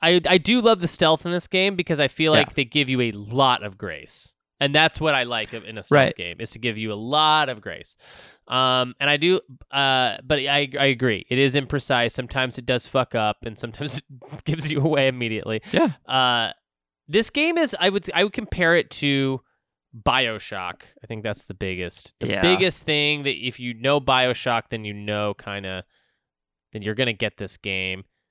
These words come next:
Speaker 1: And i-, in, in every way, and that, like, the shooting is good, but not great.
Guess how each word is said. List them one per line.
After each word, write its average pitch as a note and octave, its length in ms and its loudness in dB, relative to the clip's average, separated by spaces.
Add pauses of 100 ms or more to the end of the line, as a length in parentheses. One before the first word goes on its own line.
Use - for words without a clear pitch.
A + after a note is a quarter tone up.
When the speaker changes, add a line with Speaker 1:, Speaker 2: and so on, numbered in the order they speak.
(300)
Speaker 1:
And F3 180 4
i-, D#3 40 -10
in, F#3 340 2
in G3 120 6
every F3+ 220 4
way, D#3+ 320 4
and D3+ 100 0
that, D3+ 100 2
like, D3 140 0
the D3+ 80 2
shooting F#3+ 460 2
is D3 140 0
good, D3 280 2
but C3 100 0
not A#2+ 220 -4
great. G2+ 420 -6